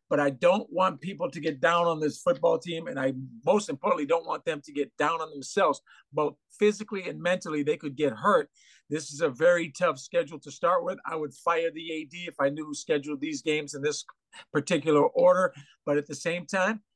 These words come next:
Hawaii wants to see Michael Jackson. They're gonna be able to see Michael Jackson with Stanford, Vanderbilt,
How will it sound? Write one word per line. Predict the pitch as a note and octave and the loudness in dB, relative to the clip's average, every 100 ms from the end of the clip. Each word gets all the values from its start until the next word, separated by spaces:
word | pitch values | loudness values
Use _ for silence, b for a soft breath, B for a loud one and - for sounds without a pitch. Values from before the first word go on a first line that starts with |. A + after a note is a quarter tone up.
| _ _ C3 | _ _ -6
Hawaii | B2+ E3+ E3+ F3+ | 0 2 2 0
wants | F3 E3+ | -2 -4
to | D#3 | -6
see | - G3+ | -10 -6
Michael | E3 F3+ F3 E3 | 2 2 2 -2
Jackson. | D#3 F#3 G#3 - F#3 | 0 0 0 -4 -6
They're | C3+ D#3+ | -4 -2
gonna | D#3+ D3+ | -4 -4
be | D#3+ | -2
able | D#3 | -2
to | D3 | -4
see | - F#3 | -8 -8
Michael | D#3 D3 D3 | -4 -2 -2
Jackson | C3 C#3+ C3+ - C3+ | 0 0 0 -4 -6
with | C#3 | -6
Stanford, | - E3 D#3+ D3+ - D#3 C#3+ _ _ | -4 -4 -2 -4 -4 -4 -4 _ _
Vanderbilt, | C3 D#3+ D#3+ D#3 C#3 D3+ | 0 0 2 0 2 0